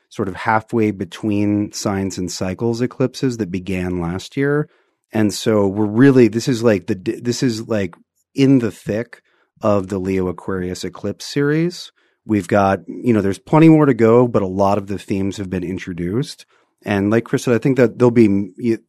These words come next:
these things will start moving in a more, in a dire-, in a more sensible direction, or in a direction that's easier to ascertain, whether they're internal or external.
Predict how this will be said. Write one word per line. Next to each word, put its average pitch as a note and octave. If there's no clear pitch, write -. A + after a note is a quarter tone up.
these A#2+
things C3
will B2
start A2
moving B2+
in G#2+
a G#2
more, G2+
in G#2+
a G#2+
dire-, G2+
in G#2
a G#2
more G2
sensible G#2
direction, F#2+
or F#2+
in G#2+
a G2+
direction F#2
that's F#2
easier A2
to -
ascertain, F#2+
whether F#2+
they're F2+
internal G2
or F2+
external. A#2+